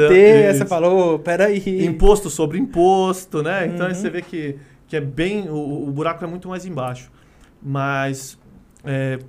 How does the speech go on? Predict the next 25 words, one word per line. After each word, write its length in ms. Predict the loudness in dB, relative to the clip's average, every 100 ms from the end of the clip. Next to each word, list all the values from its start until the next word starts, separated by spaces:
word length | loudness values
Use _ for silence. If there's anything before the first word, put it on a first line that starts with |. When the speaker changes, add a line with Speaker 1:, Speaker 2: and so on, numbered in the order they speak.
| _
Speaker 2:
teve, 160 | -6 -6
teve 220 | -8 -12
tudo 220 | -8 -6 -6
isso, 200 | -6 -6
aí 60 |
depois 240 | -6 -6 -8
eu 60 |
fui, 340 | -10 -10 -10 -10 -18 -20 -20 -16
acabei 440 | -10 -6 -6 -6
entrando 240 | -6 -6 -6
na 60 | -8
faculdade, 540 | -10 -4 -2 -2 -4 -16 _ _ _ _ _ _ -20 -18
foi 240 | -6 -6
que 140 | -4 -6
até 260 | -6 -6
eu 120 | -6
conheci, 600 | -6 -8 -10 -10 -10 -10 -12 _ _ _ _ -12
ah, 380 | -8 -6 -6 -6
o 120 | -6
Arthur 220 | -6 -4
Duval, 460 | -4 0 0 -2 -8 _ _ _ -20
Speaker 1:
Uhum. 340 | -18 -16 -18 -18 -14
Speaker 2:
né? 280 | -10 -10 -12 -16
Te-, 180 | -12 -12 -10
e 580 | -6 -4 -4 -4 -4